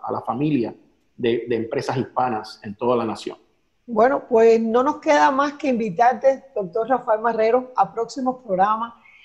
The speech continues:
Speaker 2: eh, ya bien sean Cafecito con las
Speaker 1: <laughs>
Speaker 2: Madrinas
Speaker 1: Con mucho gusto.
Speaker 2: o a otros eventos que hagamos. Me encanta lo que tienes detrás de, de ti, del background. Tienes un águila con la bandera americana, pero lo que más
Speaker 1: Así
Speaker 2: me
Speaker 1: es.
Speaker 2: gusta es lo que dice,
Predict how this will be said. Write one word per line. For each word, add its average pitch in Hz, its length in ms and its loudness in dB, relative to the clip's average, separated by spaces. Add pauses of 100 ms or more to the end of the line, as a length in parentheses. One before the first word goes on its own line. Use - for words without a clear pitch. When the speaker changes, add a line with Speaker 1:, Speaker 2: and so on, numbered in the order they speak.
(220)
Speaker 2:
eh, 190 240 -2
ya 208 140 4
bien 240 180 4
sean 269 280 4
Cafecito 240 640 2
con 240 120 4
las 208 140 2
Speaker 1:
<laughs> - 0 -
Speaker 2:
Madrinas 277 880 0
Speaker 1:
Con 117 120 -8
mucho 123 240 2
gusto. 190 220 4
Speaker 2:
o 190 40 4
a 202 80 4
otros 277 340 4
eventos 269 380 4
que 262 100 2
hagamos. 262 460 4
Me 247 160 4
encanta 262 960 2 (160)
lo 226 180 6
que 208 120 0
tienes 269 340 4
detrás 262 400 4
de, 233 440 4
de 196 180 2
ti, 302 220 4
del 214 200 4
background. 262 640 2 (440)
Tienes 247 240 2
un 254 160 2
águila 285 380 4
con 233 140 2
la 220 80 6
bandera 226 300 4
americana, 262 500 2
pero 220 140 2
lo 220 100 2
que 220 60 2
más 247 120 4
Speaker 1:
Así 285 100 4
Speaker 2:
me 285 60 6
Speaker 1:
es. 262 60 6
Speaker 2:
gusta 320 220 4
es 302 40 4
lo 285 140 6
que 247 200 8
dice, 214 400 -2